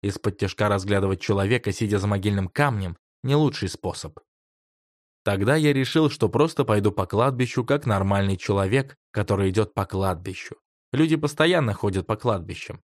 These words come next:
Вот и я иду. Но там была единственная дорожка, которая проходила совсем рядом с Анной Мари.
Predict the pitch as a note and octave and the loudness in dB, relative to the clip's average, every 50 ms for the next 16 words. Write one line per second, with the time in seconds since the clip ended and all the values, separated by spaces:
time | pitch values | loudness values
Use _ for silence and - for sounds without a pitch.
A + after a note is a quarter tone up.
0 | _ _ - A#2 D#3 G3 - - G#2 F#2 F#2 G2 A2 A2+ A2+ G#2+ A2 G#2+ G#2 G#2 | _ _ -2 0 0 0 2 0 0 0 2 2 2 2 2 2 0 0 -2 -2
1 | _ _ _ _ _ _ _ _ _ _ _ - G#2+ A#2 - D3+ C#3+ C#3 A#2+ B2 | _ _ _ _ _ _ _ _ _ _ _ -4 -2 0 0 0 0 2 2 2
2 | B2 B2 A#2 A2+ A#2 A2+ C3 D3 C#3 C#3+ - A#2 B2 B2+ B2 A#2+ B2 B2+ C3+ D3 | 2 2 2 2 2 2 2 0 0 0 -2 -2 0 2 2 2 2 2 2 2
3 | C#3 A2+ - - G2 F2 - F#2+ - G#2 G2 G2 F2+ E2 G2+ F#2+ - - G#2 G2+ | 0 0 -2 -4 -6 -4 -4 -2 0 0 0 0 0 0 -2 -4 -2 -2 0 2
4 | B2 B2+ A#2+ G#2+ - A2+ G#2 - - A2 G2+ G2 G2+ G#2 G#2 F#2+ G2+ F#2+ - - | 2 2 2 0 0 -2 -4 -2 -2 -2 -2 0 0 0 0 0 -2 -6 -6 -10
5 | - - A2 A2 G2 G2 G2 G2 G2+ G2+ G2+ G2+ G2 F2+ D#2 - | -10 -4 -2 -2 0 0 0 0 0 2 0 0 -2 -4 -8 -12